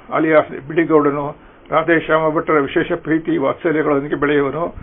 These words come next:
ಹಾಗೂ ಅವನ ವಿದ್ಯಾಭ್ಯಾಸದ ಖರ್ಚುಗಳನ್ನು ಶ್ಯಾಮ ಭಟ್ಟರೇ ನೋಡಿಕೊಳ್ಳುವುದು ಊರಿನ ಜನರಿಗೆ ಆಶ್ಚರ್ಯವನ್ನು ಉಂಟು ಮಾಡುತ್ತದೆ.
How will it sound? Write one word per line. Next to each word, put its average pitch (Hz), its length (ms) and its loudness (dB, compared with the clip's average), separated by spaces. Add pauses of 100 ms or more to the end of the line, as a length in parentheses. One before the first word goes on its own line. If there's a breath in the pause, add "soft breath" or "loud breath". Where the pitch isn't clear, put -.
(320 loud breath)
ಹಾಗೂ 147 320 2
ಅವನ 170 240 0
ವಿದ್ಯಾಭ್ಯಾಸದ 151 680 0
ಖರ್ಚುಗಳನ್ನು 156 580 -2
ಶ್ಯಾಮ 160 280 -4
ಭಟ್ಟರೇ 156 280 0
ನೋಡಿಕೊಳ್ಳುವುದು 147 800 -2 (320 loud breath)
ಊರಿನ 175 300 6
ಜನರಿಗೆ 151 340 2
ಆಶ್ಚರ್ಯವನ್ನು 151 580 2
ಉಂಟು 151 220 -6
ಮಾಡುತ್ತದೆ. 131 800 -4